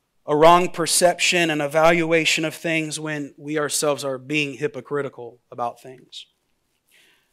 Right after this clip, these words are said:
But verse four seems to take the illustration just a little bit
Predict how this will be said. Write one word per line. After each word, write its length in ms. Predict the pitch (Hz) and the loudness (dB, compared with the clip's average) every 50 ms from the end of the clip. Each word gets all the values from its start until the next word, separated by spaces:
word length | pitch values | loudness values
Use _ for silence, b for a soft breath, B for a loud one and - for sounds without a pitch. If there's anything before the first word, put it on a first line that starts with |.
| _ _ _ _ _ _ _ _ | _ _ _ _ _ _ _ _
But 200 | 160 160 160 156 | 2 2 2 4
verse 240 | 170 196 214 202 - | 6 6 6 6 6
four 320 | - - 202 226 220 196 | 2 2 4 6 6 6
seems 340 | 185 - 208 202 202 202 - | 6 4 2 2 2 0 -2
to 100 | - 175 | -6 -4
take 280 | - 190 185 180 175 - | 0 0 0 0 0 -2
the 100 | 175 170 | -2 0
illustration 800 | 170 165 151 - - - 170 175 175 - - - 185 190 185 175 | 0 2 0 0 0 2 2 2 2 2 0 0 -2 -2 -4 -4
just 300 | 190 208 196 - - - | -4 -4 -4 -4 -4 -4
a 60 | 190 | -2
little 200 | 190 190 180 180 | 0 0 0 0
bit 240 | 165 165 - _ | 0 -2 -4 _